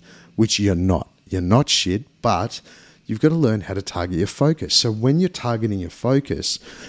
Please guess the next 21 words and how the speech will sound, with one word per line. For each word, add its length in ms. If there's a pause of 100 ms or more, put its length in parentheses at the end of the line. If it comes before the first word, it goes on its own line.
(240)
you're 120
targeting 500
your 120
focus 500
into 160
things 380
that 180
actually 580
fuel 680
you. 200
Like, 220
what 540
the 100
fuck 440
fills 500
you 160
up? 320 (580)
Put 220
your 100
focus 640
on 360